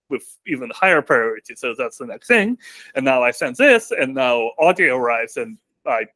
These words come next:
ran out of my congestion window because, uh, I, I sent the, the enhancement layer instead of waiting for audio." So th-, this is, like, priorities let you trade off sending A and B,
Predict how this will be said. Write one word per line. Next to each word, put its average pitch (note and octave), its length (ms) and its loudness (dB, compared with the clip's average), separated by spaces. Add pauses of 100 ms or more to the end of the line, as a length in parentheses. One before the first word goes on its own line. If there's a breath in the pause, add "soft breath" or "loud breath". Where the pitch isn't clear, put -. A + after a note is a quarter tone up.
ran B2 240 2
out A2+ 240 -4
of A#2+ 140 -6
my A#2+ 100 -6
congestion A#2 500 -10
window A2 440 -12
because, G#2 400 -16
uh, - 500 -18
I, G#2 140 -10 (120)
I A2+ 140 2
sent A2+ 320 -6 (160)
the, A#2 160 -6 (960)
the D3+ 120 4
enhancement C#3+ 560 0
layer A2 300 2
instead A2+ 340 -4
of G#2+ 200 -6
waiting A2+ 320 -2
for A2+ 240 -8
audio." A#2 360 -6 (600 soft breath)
So B2+ 420 4 (140)
th-, E3+ 220 4
this E3+ 340 0
is, E3+ 220 2
like, C#3 340 2 (1080 soft breath)
priorities F#3 800 4
let C#3+ 260 -4
you D3+ 80 -2
trade C#3 380 -2
off B2+ 360 -4
sending A#2+ 540 -6
A D#3 220 0
and C3+ 200 -10
B, B2 340 -2